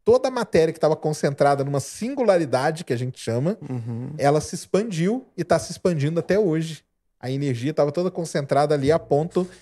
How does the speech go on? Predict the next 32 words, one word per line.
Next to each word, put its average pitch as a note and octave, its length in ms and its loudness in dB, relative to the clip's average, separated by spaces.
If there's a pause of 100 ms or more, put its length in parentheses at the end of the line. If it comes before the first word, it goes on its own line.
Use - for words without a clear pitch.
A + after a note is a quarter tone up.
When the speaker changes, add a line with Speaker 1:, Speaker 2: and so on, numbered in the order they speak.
(300)
Speaker 1:
de C#3+ 100 -4
tá - 120 6
expandindo D3 540 0
até G#3+ 180 4
hoje. B2 380 0 (520)
Agora, D3 360 4
o C3 40 -2
que - 160 -6
teve E3+ 400 2
antes, F3 540 -4
se - 260 -6
teve, A3+ 440 -4
primeira A3+ 340 -2
pergunta A3+ 400 2
é: D3+ 100 4
teve G3 360 2
um E3+ 100 -4
antes? - 500 -6 (500)
Speaker 2:
Não, F3 200 2 (100)
aí D3+ 120 0
que - 120 -8
tá. G2 220 -2 (320)
Com A3 240 4
a, D#3 420 0
o, D3 560 -8
se - 500 -4 (120)
o C#3+ 100 0
tempo F#3 420 0
não C3+ 140 -2
existia A#2+ 640 -4
ainda, B2 460 -2
não, C#3 160 -2